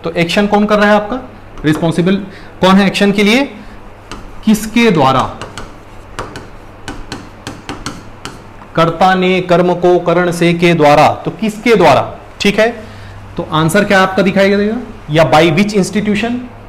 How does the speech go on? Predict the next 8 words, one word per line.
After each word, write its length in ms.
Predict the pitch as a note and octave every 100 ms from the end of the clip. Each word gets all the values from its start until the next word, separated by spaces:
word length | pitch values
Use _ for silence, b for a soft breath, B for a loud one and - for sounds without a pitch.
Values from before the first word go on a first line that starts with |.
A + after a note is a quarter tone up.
| - - -
ठीक, 280 | G#3 G#3 G#3 B B -
तो 60 |
उस 220 | - A#3+
तरह 140 | B3+ A#3
से 120 | A#3
आप 140 | A3
क्या 100 | G#3+
करेंगे? 580 | G#3 G#3+ A3 C#4 - -